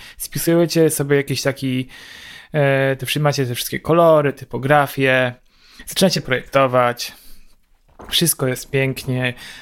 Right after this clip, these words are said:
aplikacja już jest w połowie zaprojektowana i nagle zas-, odzywa się, e, deweloper od Androida i mówi: „Ej, słuchaj, bo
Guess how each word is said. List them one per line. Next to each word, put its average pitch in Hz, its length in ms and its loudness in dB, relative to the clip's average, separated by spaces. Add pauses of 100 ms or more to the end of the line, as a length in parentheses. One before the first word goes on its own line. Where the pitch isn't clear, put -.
aplikacja 156 480 0
już 147 160 0
jest 135 140 -4
w - 80 -14
połowie 143 300 2
zaprojektowana 147 880 0
i 147 60 0
nagle 139 340 2
zas-, 135 500 -6
odzywa 139 380 0
się, 131 400 0 (680)
e, 131 840 0
deweloper 135 760 0 (460)
od 139 120 -2
Androida 139 580 2
i 135 100 -2
mówi: 131 440 -2 (280)
„Ej, 151 120 2
słuchaj, 143 360 0
bo 135 320 -2